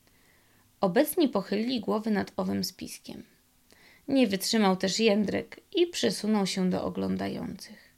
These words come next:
Obcy tymczasem objaśniał, co w owym papierze napisano. Rzucał co chwilę cudzoziemskie słowa. Niekiedy się nabożnie żegnał,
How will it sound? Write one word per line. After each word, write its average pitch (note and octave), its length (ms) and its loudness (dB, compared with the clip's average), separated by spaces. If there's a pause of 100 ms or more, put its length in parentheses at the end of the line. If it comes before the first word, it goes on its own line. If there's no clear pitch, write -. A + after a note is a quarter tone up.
(340)
Obcy E4+ 340 8
tymczasem A#3+ 580 4
objaśniał, B3 720 2 (400)
co F4+ 180 6
w F4 120 -2
owym A#3+ 340 6
papierze G3+ 460 2
napisano. G3 600 -4 (920)
Rzucał B3 380 4
co - 140 -2
chwilę - 280 0
cudzoziemskie G3 680 -2
słowa. - 400 -8 (880)
Niekiedy G#3+ 380 4
się D4 140 4
nabożnie G#3+ 580 4
żegnał, G3 540 0